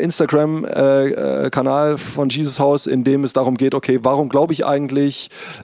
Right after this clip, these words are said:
ähm, dass ich da, also wo es darum geht, Spra-, Leute sprachfähig zu machen. Ähm, und wir werden, äh, zweitausendzwanzig, äh, wird es, äh, so eine,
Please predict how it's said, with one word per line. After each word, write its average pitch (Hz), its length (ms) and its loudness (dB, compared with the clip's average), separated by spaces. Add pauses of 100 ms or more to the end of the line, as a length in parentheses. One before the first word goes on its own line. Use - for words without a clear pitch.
ähm, 127 600 2
dass 131 180 2
ich 143 80 -6
da, 147 120 2
also 127 440 -2
wo 131 60 2
es 135 60 0
darum 131 140 -2
geht, 127 140 0
Spra-, - 300 0
Leute 117 320 2
sprachfähig 113 400 -2
zu 113 100 -2
machen. 113 320 -6 (580)
Ähm, 127 580 2 (420)
und 143 600 2
wir 135 560 4 (140)
werden, 139 840 0
äh, 123 260 0
zweitausendzwanzig, 139 1080 0
äh, 123 280 2
wird 131 160 -2
es, - 340 -2
äh, 123 240 -2
so 135 140 2
eine, 127 440 2